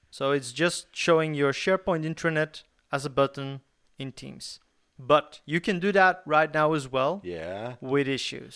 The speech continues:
Speaker 2: I'm
Speaker 1: So right
Speaker 2: waiting.
Speaker 1: now, it's not showing your, uh, navigation, for example. It's, it's terrible. You can show the page, which is awesome, but you don't have any navigation buttons.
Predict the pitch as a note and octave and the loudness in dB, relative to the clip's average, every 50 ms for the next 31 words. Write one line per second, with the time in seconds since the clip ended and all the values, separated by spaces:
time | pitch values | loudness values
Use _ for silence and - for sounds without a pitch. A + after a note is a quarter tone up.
0 | - - C#3+ C#3+ C3+ B2+ C3+ C#3+ E3 G3 A3 G#3+ G#3 D#3+ C#3+ C3 C3 C#3 D3 - | -10 -4 0 2 2 6 8 8 8 8 8 4 2 0 2 2 2 2 0 -2
1 | - D3+ C#3 - - D3+ D3 - - - - - D#3 C#3+ C#3+ C#3+ C#3+ C#3 C3+ C3+ | -8 -10 -8 -8 -4 -4 -4 -4 -4 -8 -4 0 0 0 2 0 -2 -2 -2 -2
2 | C3+ C3 C3 C3 C3 C3 B2+ _ _ _ _ _ _ - C#3 C3+ C3 C3 C3 C#3 | 0 0 2 0 -2 -4 -6 _ _ _ _ _ _ -6 -2 0 0 0 0 -2
3 | C3+ A#2+ C3 B2+ C#3 C#3+ D3+ C#3+ - C3+ A#2+ - - C#3+ C#3 B2 C3 C3 - C#3 | -6 -6 -4 -2 0 0 0 0 -4 -10 -12 -10 -8 -8 -8 -8 -8 -12 -10 -12
4 | C3 _ A#2 A#2+ - _ _ _ D#3+ D3+ - - - - - D3+ C#3+ - - - | -12 _ -18 -18 -18 _ _ _ -12 -10 -10 -8 -12 -12 -12 -14 -14 -14 -16 -16
5 | _ - D3 C#3+ C#3 C3 C3+ C3 C3+ D3+ D#3+ D#3+ - G#3+ F3+ E3 - - - - | _ 2 4 4 4 4 0 -6 -6 -6 -6 -4 -4 -4 -4 -4 -6 -10 -20 -20
6 | _ - - A3 G#3+ G3 F#3+ F#3 - D3 C#3+ F3 A#3+ - - - - _ D3 C#3+ | _ -6 0 2 2 2 2 0 2 2 2 2 0 -2 -8 -12 -12 _ -10 -8
7 | - - C3+ - - E3 C3 C#3 - - C4+ D#4 D4 _ _ _ _ _ _ _ | -8 -8 -10 -12 -12 -8 -8 -8 -6 -6 -8 -8 -10 _ _ _ _ _ _ _
8 | _ _ _ _ _ D#3 F3 F3 F3 G3 E3+ E3+ F3 D#3+ C#3 D3+ D#3 E3 D#3 D3+ | _ _ _ _ _ -2 -2 -2 -2 -6 -4 -4 -4 -2 2 2 2 2 2 -2
9 | D3 C#3+ D3+ C#3+ C#3+ C#3 C#3 C3+ B2 B2+ B2+ C#3+ C#3+ B2+ - - B2+ G#2+ - - | -2 -2 -4 -4 -4 -4 -4 -4 -4 -4 -6 -6 -6 -6 -8 -12 -14 -16 -18 -18
10 | _ B2 A#2+ - - - | _ -20 -20 -20 -20 -20